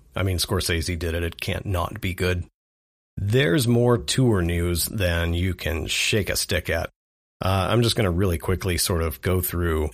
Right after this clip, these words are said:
everyone who's announced a tour in the last week. Uh, My Morning Jacket is gonna be on tour soon. The Cure. Kenny Loggins announces his farewell tour. Love and Rockets announced their first tour dates in fourteen years.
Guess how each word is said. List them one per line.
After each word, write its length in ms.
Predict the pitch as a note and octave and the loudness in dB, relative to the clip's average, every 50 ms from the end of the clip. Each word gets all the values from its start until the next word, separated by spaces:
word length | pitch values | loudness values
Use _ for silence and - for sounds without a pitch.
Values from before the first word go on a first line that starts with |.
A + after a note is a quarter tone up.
| - - - - - | -4 -6 -6 -4 -2
everyone 560 | - A2+ G2 G2 F2+ F2 F2 E2+ E2 E2+ - | 0 2 2 2 2 2 2 2 0 0 -2
who's 480 | - F2 - F#2 F2 E2+ D#2 - - - - | -2 -2 -2 0 0 0 0 -2 -2 -4 -4
announced 600 | - F2 F2 E2 E2 E2 D2+ D2+ - - - - - | -4 -2 -2 -2 -2 -2 -2 -4 -4 -6 -6 -6 -6
a 60 | - | -6
tour 500 | - - A2 G2+ F2 E2+ E2 - - - _ | -4 -2 -2 0 0 0 0 -2 -4 -8 _
in 120 | - F#2 F2+ | -4 -2 0
the 80 | F2 | 0
last 400 | E2+ F2 E2+ F2 F2+ - - - | 0 0 0 0 0 -2 -2 -2
week. 320 | - F#2+ F2+ F2 E2+ - - | -2 -2 -2 -2 -4 -6 -6
Uh, 200 | - F#2+ F2 E2 | -4 -2 -2 0
My 240 | E2+ F2+ F#2+ G2+ G#2 | 0 0 2 2 2
Morning 360 | G2 F#2+ G2 F#2 D#2+ E2+ E2+ | 2 2 0 0 0 -2 -2
Jacket 520 | - - F2+ F#2 F#2 - B2 A2 - - - | -2 0 0 0 2 2 0 0 0 -4 -8
is 80 | - - | -6 -2
gonna 160 | - A#2+ G#2+ | 0 0 0
be 160 | G2 G#2 A2+ | 0 0 2
on 160 | A2 G#2 G#2 G2+ | 2 2 0 0
tour 260 | - A2+ A2 G#2+ G#2+ | 0 2 2 2 2
soon. 380 | G2+ - - G#2+ G#2 G#2+ G#2+ G#2+ - _ _ _ _ _ _ _ _ - | 0 0 0 0 2 2 0 -2 -4 _ _ _ _ _ _ _ _ -8
The 80 | G2 | -6
Cure. 520 | F2+ - - - A#2+ A2 A2 A2+ A2 G#2+ F2+ - _ _ _ _ _ _ _ _ _ | -4 -2 0 2 4 4 4 4 2 2 0 -4 _ _ _ _ _ _ _ _ _
Kenny 240 | - - C3+ C3+ A#2 | 0 2 2 4 4
Loggins 540 | G2 G2 F#2+ G2+ A#2+ B2 C3 C3 C3 B2 A#2 | 2 2 2 4 4 4 4 4 4 4 4
announces 420 | A2 G#2+ A2 A2+ G#2 - A2 F2+ | 2 2 2 2 0 0 0 0
his 180 | F#2 F2+ E2 - | 0 -2 -2 -2
farewell 540 | - - A2+ G#2 G#2 G2+ G2 F#2+ G2 G#2 G#2 | 0 0 2 2 2 2 2 2 2 2 0
tour. 400 | - - A#2 G#2+ G#2+ A2 A2 A2+ | 0 0 2 2 2 2 2 2
Love 260 | G#2 G#2+ A2+ A#2 A2 | 2 2 4 4 4
and 200 | G2+ F2 E2 D#2+ | 2 0 0 0
Rockets 560 | - - - - - D3+ D3 - - - - - - | -2 -2 0 0 0 0 0 -2 -4 -6 -6 -6 -4
announced 360 | G2+ G2 G2+ G#2 G2+ G#2+ - | -2 0 0 0 0 -2 -2
their 120 | - G2 E2+ | -2 -2 -2
first 360 | - - A#2 G#2 F#2+ - - | 0 0 0 0 0 0 0
tour 240 | - A#2 A2+ G#2+ F#2+ | 0 2 2 2 2
dates 260 | G#2 G2+ G2+ - - | 2 0 0 0 -2
in 80 | F#2+ | -4
fourteen 600 | - - - B2 B2+ A#2 - - - A#2+ A#2+ A#2 | -4 -2 -2 0 0 0 -2 0 0 2 2 2
years. 400 | A2+ A2 A2 A2+ B2 C3 B2+ - | 2 2 2 2 2 2 0 -2